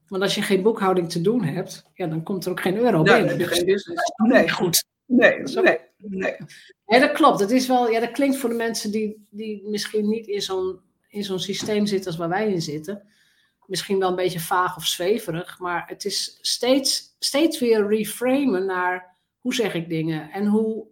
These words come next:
Speaker 1: ontvang ik dingen en hoe kijk ik naar mijn eigen gedachtes.
Speaker 2: Ja.
Speaker 1: En dat zijn, dat zijn trage processen. Eh, traag is misschien het woord niet, maar het zijn zijn zulke
Speaker 2: Het
Speaker 1: kleine
Speaker 2: zijn
Speaker 1: stappen.
Speaker 2: vaak,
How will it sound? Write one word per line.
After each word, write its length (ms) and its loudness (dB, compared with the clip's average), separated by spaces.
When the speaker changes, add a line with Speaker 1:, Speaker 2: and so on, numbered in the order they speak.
Speaker 1:
ontvang 400 0
ik 120 -4
dingen 360 0
en 260 -6
hoe 200 0
kijk 260 0
ik 80 -6
naar 140 -2
mijn 140 -2
eigen 240 -4
gedachtes. 960 -8
Speaker 2:
Ja. 120 -2
Speaker 1:
En 60 4
dat 160 0
zijn, 440 0
dat 180 -6
zijn 220 -2
trage 460 -2
processen. 760 -6
Eh, 260 -10
traag 400 -4
is 120 -6
misschien 260 -4
het 80 -4
woord 220 0
niet, 200 -2
maar 100 -2
het 160 -8
zijn 440 -4
zijn 260 0
zulke 220 2
Speaker 2:
Het 80 -14
Speaker 1:
kleine 200 2
Speaker 2:
zijn 140 4
Speaker 1:
stappen. 220 2
Speaker 2:
vaak, 120 0